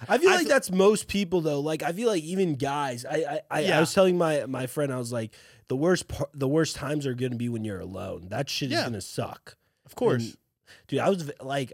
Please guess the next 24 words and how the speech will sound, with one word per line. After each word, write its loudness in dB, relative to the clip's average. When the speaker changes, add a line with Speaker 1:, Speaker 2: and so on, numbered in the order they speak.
Speaker 1:
it -10
was, -4
uh, -8
I, -8
I -6
feel -4
like -2
I -4
was, -6
I 2
low-key 0
am -2
very 0
blunt -2
and, -2
like, -4
harsh, -6
I -6
feel -8
like, -8
sometimes -8
when -6
I -6
give -8